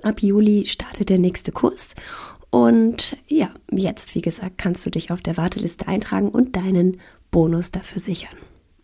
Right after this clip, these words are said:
So, jetzt aber zum Thema des Tages. Die saisonale Erkältung, Grippe,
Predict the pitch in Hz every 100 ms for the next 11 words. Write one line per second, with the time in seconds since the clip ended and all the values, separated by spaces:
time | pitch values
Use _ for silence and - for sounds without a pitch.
0 | _ _ _ _ _ _ _ _ _ _
1 | _ _ - _ 196 175 208 175 170 185
2 | - 175 175 175 180 - 190 180 180 185
3 | - _ _ _ - 233 240 208 185 185
4 | - 185 175 - - - - _ - -
5 | - _ _ _ - 185 233 247 - 311
6 | - _ _ - 185 202 233 214 196 185
7 | 185 180 - - - 208 214 - 196 185
8 | - _ - 196 190 - 180 175